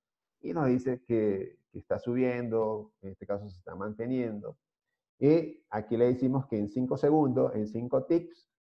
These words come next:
puede subir o puede bajar, o podemos colocarle en cinco minutos, o podemos colocarle en un minuto, en dos minutos, la operación que nosotros que-, que-, querramos, cualquiera. Pero fíjense que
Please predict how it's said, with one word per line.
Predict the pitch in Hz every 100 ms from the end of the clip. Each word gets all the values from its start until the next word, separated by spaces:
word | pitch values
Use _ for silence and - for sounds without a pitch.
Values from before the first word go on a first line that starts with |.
| -
puede | 120 127
subir | 131 143 165
o | 135
puede | 120 127
bajar, | 139 143 147 143
o | 120 113
podemos | 104 107 123
colocarle | 123 107 104 95 117 120 -
en | 110 98 92
cinco | 107 107 110
minutos, | 123 123 127 120 -
o | 92
podemos | 87 90 104
colocarle | - 101 - 98 98 92 _
en | 95
un | 92 107
minuto, | 123 135 120 - 107 _ _ _ _ _ _
en | 92 90
dos | 87 104 120
minutos, | 127 131 - 110 -
la | -
operación | 101 - 95 127
que | 139 135
nosotros | 117 98 120
que-, | - 98 -
que-, | 101 95 -
querramos, | 101 98 85 -
cualquiera. | - 87 117 95 - _
Pero | 98 95
fíjense | - 120 127 135
que | 127 143